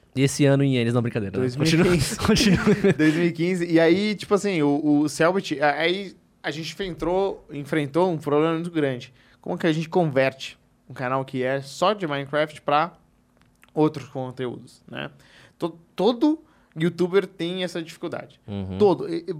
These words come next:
Speaker 2: não importa se é o PewDiePie ou é, se é o Edinaldo Pereira.
Speaker 1: Sim.
Speaker 2: Se você vai mudar o conteúdo, vai sofrer. Porque, cara, o Monark acabou o canal dele por isso.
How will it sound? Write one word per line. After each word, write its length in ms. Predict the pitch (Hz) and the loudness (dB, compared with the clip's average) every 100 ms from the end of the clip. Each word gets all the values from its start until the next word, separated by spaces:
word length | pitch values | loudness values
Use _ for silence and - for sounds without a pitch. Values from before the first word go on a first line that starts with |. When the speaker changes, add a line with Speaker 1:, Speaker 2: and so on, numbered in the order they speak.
| 175 170 | -6 -2
Speaker 2:
não 80 | |
importa 300 | 208 208 226 | 0 2 0
se 160 | - 220 | 2 2
é 100 | 214 | 4
o 100 | 202 | 2
PewDiePie 680 | - 269 294 262 185 202 269 - _ _ _ - | 2 2 4 4 2 0 -2 -10 _ _ _ -2
ou 180 | 175 208 | 4 4
é, 100 | 208 | 4
se 200 | 202 202 | 2 2
é 120 | 208 | 4
o 880 | 220 220 208 196 185 170 156 147 147 156 | 4 4 4 4 4 6 8 6 4 0
Edinaldo 420 | 156 156 202 202 | 0 2 0 0
Pereira. 440 | 214 170 123 113 _ - | 2 4 4 0 _ -12
Speaker 1:
Sim. 280 | - 127 107 - | -2 0 0 -2
Speaker 2:
Se 100 | 151 | -2
você 200 | 151 180 | 0 2
vai 200 | 165 247 | 2 2
mudar 260 | 277 202 202 | 4 4 2
o 80 | |
conteúdo, 640 | 190 180 175 156 202 139 110 - _ _ _ _ _ - | 2 0 4 4 2 0 -4 -14 _ _ _ _ _ -14
vai 300 | 143 143 147 | -4 0 0
sofrer. 460 | 151 180 143 117 - _ - | -2 -4 -4 -8 -12 _ -6
Porque, 500 | 139 139 156 151 139 - _ - | -4 2 4 4 2 -8 _ 0
cara, 220 | 202 135 | 2 2
o 60 | |
Monark 380 | 139 165 175 170 | 0 0 0 0
acabou 340 | 196 220 226 247 | -2 0 0 -2
o 40 | |
canal 280 | 233 196 175 | -2 -2 0
dele 220 | 180 185 | 0 -2
por 120 | 202 254 | -4 -4
isso. 260 | 175 - | -4 -6